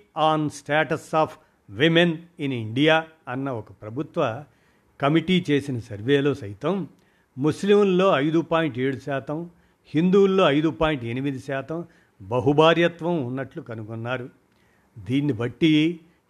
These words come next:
హిందూ పురుషులంతా ఏకపత్నీవ్రతులు, ముస్లింలు బహుభార్యత్వం కలిగిన వారు అనటానికి అవకాశమే లేదు. నేషనల్ ఫ్యామిలీ హెల్త్ సర్వే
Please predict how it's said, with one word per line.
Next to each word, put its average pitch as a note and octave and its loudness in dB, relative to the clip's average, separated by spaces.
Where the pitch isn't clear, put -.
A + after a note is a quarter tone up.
హిందూ E3+ 0
పురుషులంతా D3+ 0
ఏకపత్నీవ్రతులు, D#3 -2
ముస్లింలు F#3 4
బహుభార్యత్వం D3 -2
కలిగిన C#3 -4
వారు D3+ 0
అనటానికి C#3+ 0
అవకాశమే C3 -2
లేదు. C#3+ 0
నేషనల్ E3+ 0
ఫ్యామిలీ D#3+ 2
హెల్త్ C#3 -2
సర్వే C3 -2